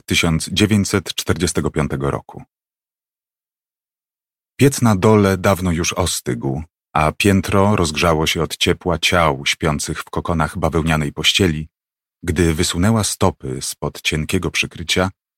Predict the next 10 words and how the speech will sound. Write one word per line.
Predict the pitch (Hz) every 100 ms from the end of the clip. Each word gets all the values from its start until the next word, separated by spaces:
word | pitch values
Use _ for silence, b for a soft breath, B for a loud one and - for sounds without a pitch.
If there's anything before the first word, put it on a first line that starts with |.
| _ _ 87
i | 80 76
po | 85
cichutku | - 82 117 - 117
przeszła | - - 87 - 85
przez | - 80 -
ciemny | - 80 73 71
pokój. | - - - - - _ _ _ _ _ _ _ _ _ _ _ _ _ -
Nie | 104
włożyła | 113 117 107 76
kapci | - 78 - - 90 113